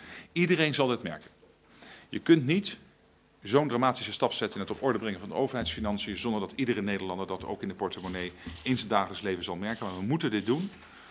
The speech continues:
om ervoor te zorgen dat Nederland een sterke economie blijft. Een van de sterkste economieën van de wereld. Een van de mooiste landen om te investeren. Dat Nederland het vertrouwen behoudt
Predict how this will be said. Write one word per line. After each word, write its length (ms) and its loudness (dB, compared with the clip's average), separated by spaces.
om 100 -8
ervoor 220 0
te 100 -4
zorgen 280 2
dat 120 -8
Nederland 480 -2
een 80 -6
sterke 340 4
economie 360 -2
blijft. 360 -8
Een 140 -8
van 80 -6
de 60 -6
sterkste 380 -2
economieën 360 -4
van 100 -8
de 80 -6
wereld. 520 -4
Een 120 -8
van 80 -8
de 80 0
mooiste 320 2
landen 200 -2
om 60 -8
te 100 -12
investeren. 560 -6
Dat 80 -8
Nederland 260 0
het 80 -8
vertrouwen 400 8
behoudt 380 2